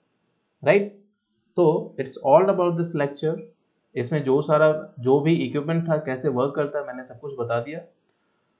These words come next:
I think, uh, मैक्सिमम पॉइंट इसमें cover हो चुके हैं,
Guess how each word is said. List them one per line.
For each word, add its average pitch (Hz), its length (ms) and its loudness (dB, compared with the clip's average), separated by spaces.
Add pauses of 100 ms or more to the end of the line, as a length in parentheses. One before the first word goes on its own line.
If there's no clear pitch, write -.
I 120 140 -2
think, 143 320 -2
uh, 98 320 -2 (460)
मैक्सिमम 170 600 -2
पॉइंट 147 280 -2
इसमें 151 240 -4
cover 143 340 -2
हो 127 140 0
चुके 151 260 -6
हैं, 139 220 -10